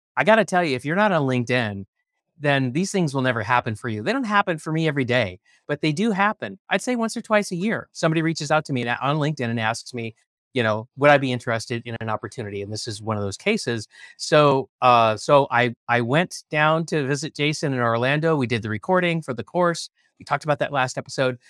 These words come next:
And then I took, and then I got on an airplane and off to Kazakhstan I went. Listen, Kazakhstan is an amazing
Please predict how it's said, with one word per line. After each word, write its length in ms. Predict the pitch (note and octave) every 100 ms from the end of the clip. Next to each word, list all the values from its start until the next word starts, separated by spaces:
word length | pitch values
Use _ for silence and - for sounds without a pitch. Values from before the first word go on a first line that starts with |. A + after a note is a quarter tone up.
| - -
And 120 | A#2+
then 100 | C#3+
I 60 | D3+
took, 200 | C#3+ D#3
and 180 | C#3+ C3
then 120 | D#3+
I 60 | E3
got 140 | D3+
on 120 | C#3+
an 100 | C#3
airplane 500 | C3 B2+ C3+ B2 B2 -
and 300 | A#2+ A#2 A#2+
off 200 | A2 A2+
to 60 | -
Kazakhstan 480 | A#2 A2 - G#2 G#2
I 120 | G2+
went. 180 | G2+ - - - -
Listen, 340 | F3 D#3+ A#2 - _ -
Kazakhstan 640 | E3+ G#3+ C4 A3+ A3+ F#3+
is 220 | D#3 D3+
an 100 | C#3+
amazing 840 | C#3+ C#3 C#3+ E3+ G3 E3+ D3 C3+